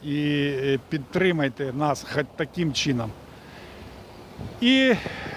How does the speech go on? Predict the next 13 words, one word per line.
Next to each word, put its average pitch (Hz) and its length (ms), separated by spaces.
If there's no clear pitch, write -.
тепер 202 580
місяць 175 480
ми 175 140
будемо 170 680
жити 151 400
в 139 60
холоді, 139 440
тому 151 260
що 147 180
суддя, 170 400
звичайно, 147 600
своєю 160 640
ухвалою, 170 760